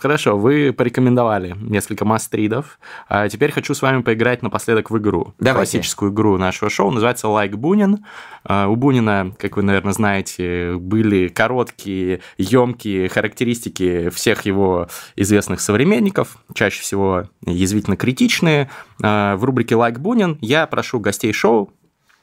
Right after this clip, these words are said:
Speaker 1: дать короткую характеристику, э, тем или иным, э, великим писателям прошлого или знаменитым писателям настоящего.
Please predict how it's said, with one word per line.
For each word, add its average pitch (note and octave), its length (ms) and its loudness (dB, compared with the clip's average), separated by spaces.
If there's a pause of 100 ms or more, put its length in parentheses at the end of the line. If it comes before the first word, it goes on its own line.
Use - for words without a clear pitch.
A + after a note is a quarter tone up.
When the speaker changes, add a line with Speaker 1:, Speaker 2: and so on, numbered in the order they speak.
(460)
Speaker 1:
дать A2 340 0
короткую A2 400 -2
характеристику, D3+ 880 0 (300)
э, F#2+ 200 0
тем D3 200 0
или A2+ 80 2
иным, A#2+ 280 0
э, F#2+ 380 -2
великим G#2 340 -2
писателям G2 600 -2 (180)
прошлого A2 540 0
или F#2+ 520 -2
знаменитым G2 680 0
писателям F#2+ 560 -2
настоящего. - 640 -4